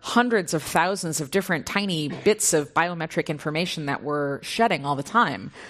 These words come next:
So when we think about privacy and data, we tend to think about the stuff that's obvious to us, like our email, our social media,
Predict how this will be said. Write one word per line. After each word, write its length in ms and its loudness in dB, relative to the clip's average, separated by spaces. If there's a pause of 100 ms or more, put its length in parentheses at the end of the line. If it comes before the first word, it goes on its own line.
(160)
So 160 2
when 100 4
we 80 4
think 300 0
about 240 2
privacy 580 0
and 160 -2
data, 540 2 (280)
we 120 0
tend 240 2
to 80 2
think 220 0
about 220 4
the 80 -4
stuff 400 2
that's 140 -2
obvious 440 2
to 120 -2
us, 220 2
like 160 0
our 160 0
email, 520 0 (360)
our 80 -2
social 320 -4
media, 640 4